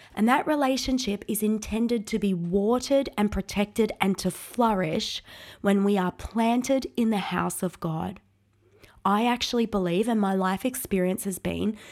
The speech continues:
that the sense of belonging we also deeply desire can only truly be found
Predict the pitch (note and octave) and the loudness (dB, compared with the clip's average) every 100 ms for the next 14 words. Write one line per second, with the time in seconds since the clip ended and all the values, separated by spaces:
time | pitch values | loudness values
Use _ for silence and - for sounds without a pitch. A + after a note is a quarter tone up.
0 | - - A3+ A#3 A#3 - D4 D#4 D#4+ - | -20 -6 -6 -2 -2 2 0 0 -2 0
1 | B3+ A#3 A#3 A3 A3 G#3 G#3 G#3+ F3+ - | 2 2 2 2 2 0 0 -2 -2 -2
2 | A#3 B3+ B3+ C4 B3 G3 G#3 F#3+ F#3 - | 0 0 0 0 0 0 0 0 -2 0
3 | A3+ - A#3 C4 C#4+ C#4+ B3+ - C4 B3+ | -4 0 0 2 2 2 -2 0 2 2
4 | B3 A3+ G#3+ - - C#4 D#4 A#3 D#3+ D3 | 2 0 -2 -6 -4 0 2 0 0 -4